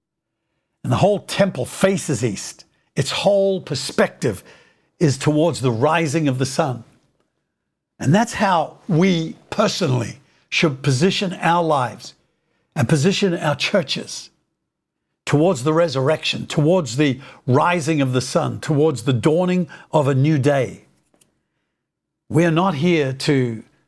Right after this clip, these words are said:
move into darkness to see the setting sun. We're here to celebrate the resurrection of Jesus Christ. Every minister should be able to firstly bring us back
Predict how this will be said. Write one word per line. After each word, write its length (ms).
move 220
into 180
darkness 600
to 100
see 180
the 100
setting 380
sun. 320
We're 180
here 400
to 80
celebrate 680
the 80
resurrection 840
of 160
Jesus 380
Christ. 580
Every 220
minister 420
should 220
be 120
able 220
to 180
firstly 520
bring 260
us 120
back 560